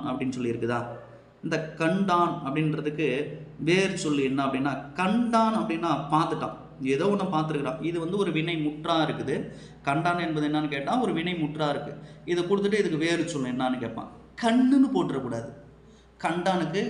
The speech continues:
கண்ணுன்னு போட்டிங்கன்னா போச்சு, சரிங்களா. வேர் சொல் எப்படி இருக்கணும்னு கேட்டா, அதாவது வந்து பாத்தீங்கன்னா, கட்டளையா இருக்கணும், ஏவலா இருக்கணும். "ஏதாவது ஒரு வேலையை செய்டா" அப்படின்னு சொல்லி ஆர்டர் போடுற மாதிரி வரணும்,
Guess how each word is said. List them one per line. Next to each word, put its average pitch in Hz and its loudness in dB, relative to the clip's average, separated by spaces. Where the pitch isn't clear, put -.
கண்ணுன்னு 190 0
போட்டிங்கன்னா 156 -2
போச்சு, 135 -4
சரிங்களா. 143 -2
வேர் 214 2
சொல் 180 0
எப்படி 185 0
இருக்கணும்னு 156 -2
கேட்டா, 143 -2
அதாவது 185 0
வந்து 190 -2
பாத்தீங்கன்னா, 165 -4
கட்டளையா 202 0
இருக்கணும், 139 -2
ஏவலா 214 2
இருக்கணும். 151 -2
"ஏதாவது 214 2
ஒரு 190 2
வேலையை 175 0
செய்டா" 156 2
அப்படின்னு 139 -4
சொல்லி 175 -2
ஆர்டர் 277 0
போடுற 156 -2
மாதிரி 143 0
வரணும், 123 -4